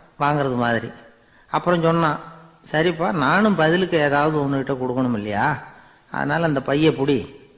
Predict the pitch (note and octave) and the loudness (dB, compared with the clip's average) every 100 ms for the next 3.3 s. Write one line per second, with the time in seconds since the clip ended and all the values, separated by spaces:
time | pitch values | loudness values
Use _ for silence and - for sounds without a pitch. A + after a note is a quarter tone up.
0 | _ _ _ _ F3 C#3+ C#3+ C#3+ - C#3+ | _ _ _ _ 0 2 2 0 4 4
1 | D#3 G3+ F#3+ D#3 C3 B2 A2+ A2+ G2+ - | 6 2 2 2 2 2 0 0 -4 -12
2 | - - _ _ _ - D3 D#3 C#3+ B2+ | -20 -20 _ _ _ -2 0 2 2 2
3 | A#2 A#2 | 0 -2